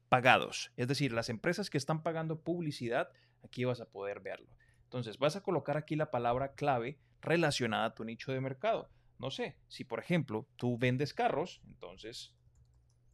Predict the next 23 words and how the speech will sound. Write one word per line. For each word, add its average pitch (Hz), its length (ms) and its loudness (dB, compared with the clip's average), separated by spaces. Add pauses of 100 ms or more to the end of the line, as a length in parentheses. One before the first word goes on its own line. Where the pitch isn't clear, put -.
(880)
¿sí? - 280 -8 (140)
Vamos 113 240 -10
a 127 120 -6
colocar 147 540 -4
autodealer, 143 680 -2
por 104 140 -12
ejemplo. 131 420 -8 (3250)
Cuando 147 260 -2
colocas 160 440 2
autodealer, 147 720 -2 (500)
vas - 180 -20
a 95 60 -14
ver 117 140 -6
aquí 127 320 -6 (340)
que 113 100 -14
te 127 100 -2
van 135 120 2
a 147 40 0
salir 131 340 -2 (100)
muchos 147 400 -4
anuncios 127 420 -4
al 117 100 -6
respecto. - 480 -10